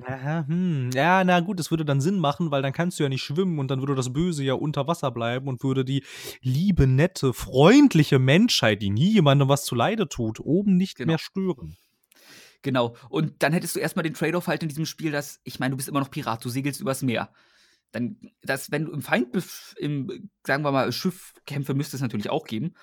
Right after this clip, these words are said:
Speaker 2: Sagen wir, dein Schiff würde stark beschädigt werden. Sinken. Aber du hast eine Teufelsfrucht gegessen. Du bist vielleicht im Kampf stark, aber, hm, scheiße, jetzt musste ich ein Crewmitglied retten oder so. Sonst war's das mit dir. Das würde ich halt erstmal cool finden, einfach, weil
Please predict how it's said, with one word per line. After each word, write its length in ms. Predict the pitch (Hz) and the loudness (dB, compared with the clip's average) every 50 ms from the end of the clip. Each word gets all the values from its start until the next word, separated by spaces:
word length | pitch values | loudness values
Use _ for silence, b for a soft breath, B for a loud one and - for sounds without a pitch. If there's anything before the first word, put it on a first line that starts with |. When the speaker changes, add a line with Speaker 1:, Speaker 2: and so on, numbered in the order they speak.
| b b b | b b b
Speaker 2:
Sagen 240 | - - 107 110 107 | -12 -10 -8 -6 -4
wir, 60 | 104 | -4
dein 120 | 107 104 | -4 -4
Schiff 220 | - - 247 247 - | -2 -2 -4 -2 0
würde 160 | 185 151 131 | -2 -2 -2
stark 260 | - - 113 113 - | -2 -2 -2 -2 -2
beschädigt 380 | 131 117 - 123 113 107 - - | -6 -4 -4 -2 -4 -4 -6 -6
werden. 320 | - 110 101 98 - - _ _ _ _ _ _ _ _ _ _ _ _ _ _ _ _ _ | -6 -6 -6 -6 -10 -12 _ _ _ _ _ _ _ _ _ _ _ _ _ _ _ _ _
Sinken. 520 | - 147 196 233 208 - 120 117 104 - _ _ _ _ _ _ _ _ _ _ - | 0 2 4 2 2 0 -4 -4 -4 -8 _ _ _ _ _ _ _ _ _ _ -8
Aber 160 | 113 120 120 | -4 -4 -2
du 100 | 117 131 | -2 -2
hast 80 | 120 - | -4 -4
eine 80 | 113 | 0
Teufelsfrucht 420 | - 196 254 277 208 - 165 131 - | 0 0 0 0 -2 -6 -8 -8 -6
gegessen. 480 | 139 117 123 113 - 117 98 - _ _ _ _ - | -4 -4 -4 -4 -4 -6 -10 -12 _ _ _ _ -16
Du 60 | 147 | -14
bist 140 | 117 113 - | -12 -8 -2
vielleicht 240 | 135 120 107 - - | -2 -2 -2 -2 -6
im 40 | 107 | -2
Kampf 220 | - 180 285 - | -2 -2 -2 -2
stark, 240 | - - 120 110 104 | -4 -4 -4 -2 -2
aber, 240 | 107 110 107 104 104 | -2 -4 -4 -2 0
hm, 160 | 175 196 165 | 2 2 2
scheiße, 340 | - - - 185 277 - - | 2 0 -2 -2 -2 0 -2
jetzt 120 | 120 - | -4 -2
musste 180 | 135 127 - - | -4 -6 -6 -6
ich 60 | - | -12
ein 80 | 123 - | -12 -10
Crewmitglied 500 | - 190 247 359 359 - 151 135 - - | -4 -4 0 0 0 -2 -2 -8 -6 -8
retten 200 | 117 - - 120 | -8 -6 -6 -8
oder 160 | 220 214 214 | -6 -6 -8
so. 220 | 196 214 - - _ _ _ _ | -10 -10 -14 -16 _ _ _ _
Sonst 460 | - - 185 202 - - - - - _ _ _ _ _ _ _ _ _ | -14 -10 -10 -10 -10 -10 -18 -20 -20 _ _ _ _ _ _ _ _ _
war's 200 | - 170 - - - | -2 -2 0 0 -2
das 160 | 156 - - | -6 -4 -4
mit 120 | 127 110 - | -8 -6 -6
dir. 200 | 110 - 131 _ _ _ _ _ _ _ _ _ _ _ _ _ _ _ _ _ _ _ _ _ _ | -8 -8 -8 _ _ _ _ _ _ _ _ _ _ _ _ _ _ _ _ _ _ _ _ _ _
Das 140 | - 120 120 | -10 -8 -6
würde 100 | 143 127 | -4 -4
ich 60 | 117 | -4
halt 120 | 113 104 | -4 -4
erstmal 260 | 107 113 - - 110 - - | -6 -8 -6 -8 -10 -6 -4
cool 100 | 131 127 | -4 -4
finden, 300 | 117 - 113 107 104 104 | -4 -4 -6 -4 -4 -4
einfach, 400 | - 107 104 - 107 - - - | -6 -8 -8 -8 -10 -12 -10 -10
weil 340 | - 107 208 - 110 214 | -8 -8 -6 -8 -8 -10